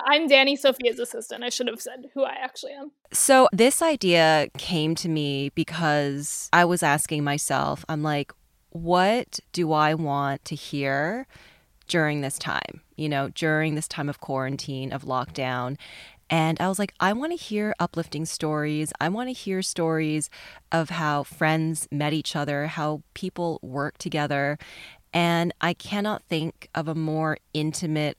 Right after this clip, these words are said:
Speaker 2: working relationship than between an assistant and whoever it is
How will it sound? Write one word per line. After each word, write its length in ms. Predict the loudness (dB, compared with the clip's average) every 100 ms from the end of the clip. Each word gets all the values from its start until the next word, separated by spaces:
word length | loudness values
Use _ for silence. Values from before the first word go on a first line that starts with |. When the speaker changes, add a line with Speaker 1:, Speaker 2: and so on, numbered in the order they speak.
| -8
Speaker 2:
working 400 | -4 -4 -4 -4
relationship 880 | -4 -4 -4 -4 -6 -4 -4 -4 -6 _
than 440 | -4 -2 0 -2
between 960 | -6 -8 -10 -6 -4 -2 -2 -2 -4 -6
an 120 | -4 -4
assistant 800 | -2 -2 -4 -4 -4 -4 -6 -10 _
and 640 | -2 0 -2 -2 -4 -8 -14
whoever 500 | -8 0 2 2 0
it 80 | -2
is 460 | -2 -2 -4 -8